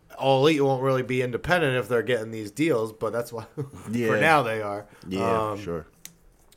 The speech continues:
Speaker 1: but basically, we broke down the new
Speaker 2: Mm-hmm.
Speaker 1: All Elite Wrestling, who they got so far. They got Cody, the Bucks,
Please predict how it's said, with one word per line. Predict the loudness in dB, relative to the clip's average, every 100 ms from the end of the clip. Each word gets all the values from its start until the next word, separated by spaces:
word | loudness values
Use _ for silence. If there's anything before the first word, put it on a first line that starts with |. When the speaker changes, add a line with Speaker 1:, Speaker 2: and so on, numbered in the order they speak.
| -14 -4
Speaker 1:
but | 0 0 0
basically, | -2 -2 -4 -6 -6 -4
we | -6
broke | 0 0 0 0
down | 0 0 -4
the |
new | -6 -2 -2 -2 -8 _ -12
Speaker 2:
Mm-hmm. | -10 -4
Speaker 1:
All | 0 2
Elite | 2 2
Wrestling, | 0 -4 -6 -10 -12
who | -10 -6
they | -4
got | -4 -6 -8
so | -8 -10
far. | -8 -6 -6
They | -6
got | -8 -8
Cody, | -6 -6 -6
the | -10
Bucks, | -10 -8 -8 -10 -20